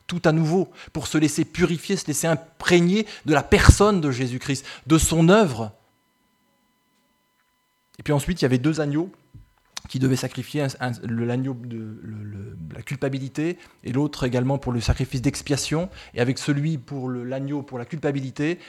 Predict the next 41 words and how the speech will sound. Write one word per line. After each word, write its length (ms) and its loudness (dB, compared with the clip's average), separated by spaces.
eh 120 -4
bien, 420 0
il, 500 0
il 100 -4
est 60 0
dit 160 -8
qu'il 680 -8
prenait 580 0
de, 500 -2
de, 520 -6
du 160 -10
sang 320 2
de 60 -6
ce 60 -12
sacrifice-là 680 -8
et 100 -2
il 260 -2
l'appliquait 640 -4
sur 600 -8
le 100 -4
lobe 320 2
de 80 -2
l'oreille 240 -2
droite, 400 -6
l'œil 220 -6
de 100 -6
l'oreille 300 -4
droite, 320 -6
sur 280 -4
le 60 2
pouce 480 -4
de 220 -2
la 160 4
main 140 4
droite 340 0
et 20 0
également 380 -2
sur 420 -12
le, 380 -4
le 140 -6
pouce 360 -2